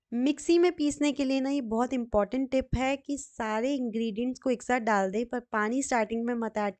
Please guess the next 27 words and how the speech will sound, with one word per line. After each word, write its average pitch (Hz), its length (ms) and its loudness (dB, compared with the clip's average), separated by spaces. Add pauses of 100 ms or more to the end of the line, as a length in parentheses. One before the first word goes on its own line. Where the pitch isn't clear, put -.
करें 214 240 -2
ताकि 220 400 -4
वो 214 120 -2
अच्छे 202 220 -6
से 247 200 -6 (140)
ग्राइंड 233 400 2
हो 247 180 2
जाए। 233 320 0 (240)
आधा 277 260 8
टीस्पून 311 480 2
मैं 302 100 4
यहाँ 277 300 4
पे 277 100 8
ऐड 233 200 6
कर 254 160 6
रही 233 100 2
हूँ 240 100 0
ड्राई 208 260 6
जिंजर 202 340 0 (120)
पाउडर, 180 400 0 (300)
साथ 285 340 6
ही 330 60 6
ऐड 311 200 6
कर 311 200 4
रही 302 120 4
हूँ 311 160 4
एक 269 180 0